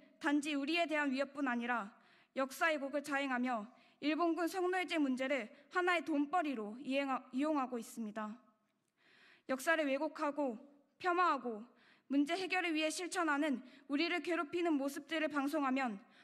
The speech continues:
더 많은 호응과 돈을 벌 수 있기 때문입니다. 일제시대 때 역사를 팔아먹은 친일파들과 똑같은 모습을 하고 있는 이들을 지금 당장 처벌해야 합니다.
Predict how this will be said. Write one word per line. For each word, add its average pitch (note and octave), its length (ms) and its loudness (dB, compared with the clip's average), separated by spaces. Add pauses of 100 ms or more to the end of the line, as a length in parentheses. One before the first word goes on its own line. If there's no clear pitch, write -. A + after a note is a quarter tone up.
(120)
더 D#4+ 180 4
많은 D#4 320 2
호응과 D#4+ 720 -2
돈을 D4+ 340 2
벌 C#4+ 180 -2
수 C#4 140 -10
있기 C#4 180 -6
때문입니다. A#3 800 -4 (1600)
일제시대 D#4+ 600 0
때 C#4+ 320 2
역사를 F4 440 0
팔아먹은 E4 680 0 (320)
친일파들과 D4+ 800 0
똑같은 F#4 460 -2
모습을 D4+ 400 0
하고 D#4+ 180 0
있는 C4 160 0
이들을 B3 500 -2 (220)
지금 E4 340 0
당장 D#4 600 0
처벌해야 F4+ 440 2
합니다. A3 460 -4